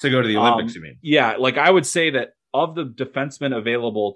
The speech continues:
Speaker 2: to Team U S A, I would say at least four of the best defensemen in the player pool are college players. Jake Sanderson, Brock Faber, um, uh, Ronnie Attard at Western Michigan, and maybe Ryan Johnson, uh, who,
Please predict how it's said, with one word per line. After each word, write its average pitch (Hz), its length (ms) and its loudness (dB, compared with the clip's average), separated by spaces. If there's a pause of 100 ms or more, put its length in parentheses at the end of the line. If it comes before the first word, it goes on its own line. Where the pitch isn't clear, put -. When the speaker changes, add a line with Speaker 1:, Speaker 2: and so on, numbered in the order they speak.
Speaker 2:
to 117 200 -6
Team 123 260 -6
U 107 140 0
S 98 180 -6
A, 98 340 2
I 98 160 -4
would 104 140 -4
say 104 280 -6 (380)
at 113 180 0
least 139 280 0
four 143 360 4
of 131 120 6
the 117 100 -2
best 110 400 -4
defensemen 104 760 -6 (140)
in 113 160 0
the 101 60 -2
player 101 320 2
pool 92 540 -6
are 95 160 -2
college 92 480 -6
players. 69 520 -14
Jake 110 200 -2
Sanderson, 101 500 -4
Brock 95 320 -4
Faber, 95 420 -2 (460)
um, 92 520 -2 (280)
uh, 87 400 -6 (180)
Ronnie 113 320 2
Attard 101 380 0
at 98 100 -4
Western 95 380 -6
Michigan, 95 640 -6 (460)
and 98 480 0 (100)
maybe 101 300 0
Ryan 95 340 0
Johnson, 92 580 -6 (340)
uh, 90 240 -2
who, 92 220 -6